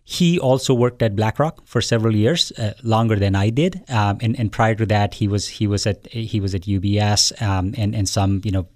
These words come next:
very respected, uh, organizations, uh, both on sort of the sell side and the buy side, um, on, on Wall Street. So several years in the traditional financial services industry.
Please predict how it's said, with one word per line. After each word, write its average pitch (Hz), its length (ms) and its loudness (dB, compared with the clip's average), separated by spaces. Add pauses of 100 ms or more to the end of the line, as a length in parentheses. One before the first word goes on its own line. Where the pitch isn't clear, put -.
very 107 220 2
respected, 101 760 -2
uh, 98 400 0
organizations, 98 840 0 (420)
uh, 95 280 -2
both 104 320 0
on 98 120 0
sort 98 160 -4
of 90 60 -8
the 95 80 -6
sell 101 260 -2
side 98 320 0
and 95 100 0
the 95 60 -2
buy 101 220 0
side, 120 480 0
um, 101 360 0
on, 104 220 -6
on 107 200 0
Wall 107 160 2
Street. 123 260 -2
So 110 80 -2
several 135 400 2
years 104 420 2
in 107 160 -2
the 98 80 -2
traditional 101 400 -2
financial 98 480 0
services 95 500 -4
industry. 95 580 -2